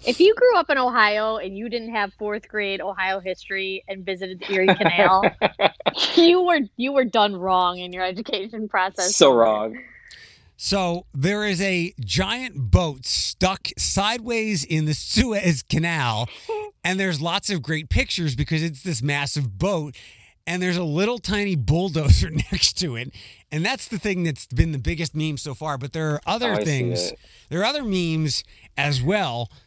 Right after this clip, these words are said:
Speaker 3: um, and there's one website. So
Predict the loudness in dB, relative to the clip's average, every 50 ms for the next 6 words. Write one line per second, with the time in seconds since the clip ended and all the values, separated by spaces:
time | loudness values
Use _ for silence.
0 | _ _ _ -4 -2 -2 -2 -4 -4 -4 -4 -2 -2 -2 -4 -6 -6 -2 0 0
1 | 0 0 -2 -2 -2 -2 -2 0 0 0 0 0 0 0 -2 -2 -2 -2 -2 -2
2 | -4 -2 -2 0 0 0 -2 -4